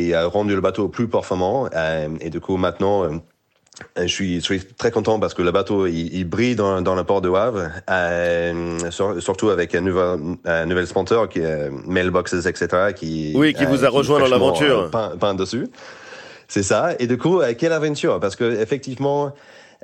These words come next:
Speaker 1: euh, je trouve que parmi les sports mécaniques, euh, on a une sacrée opportunité, voire, selon moi, euh, euh, une obligation, euh, d'être le plus vertueux, euh, possible.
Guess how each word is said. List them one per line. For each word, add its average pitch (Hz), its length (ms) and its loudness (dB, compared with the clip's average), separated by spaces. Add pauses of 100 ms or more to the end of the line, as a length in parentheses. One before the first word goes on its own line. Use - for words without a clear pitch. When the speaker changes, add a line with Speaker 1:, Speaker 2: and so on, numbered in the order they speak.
(140)
Speaker 1:
euh, 110 1120 2
je 107 160 -2
trouve 131 380 -2
que 101 580 2 (280)
parmi 135 280 2
les 107 100 0
sports 101 360 2
mécaniques, 90 580 -4
euh, 78 480 -2
on 87 140 -2
a 82 580 0
une 87 60 -4
sacrée 113 280 0
opportunité, 92 680 -2
voire, 104 640 0 (200)
selon 92 340 0
moi, 101 340 2 (100)
euh, 80 240 2 (140)
euh, 82 360 0 (100)
une 98 120 2
obligation, 113 720 0 (720)
euh, 95 120 2
d'être 92 300 0
le 87 100 0
plus 113 180 -2
vertueux, 107 540 2
euh, 80 180 0
possible. 82 560 0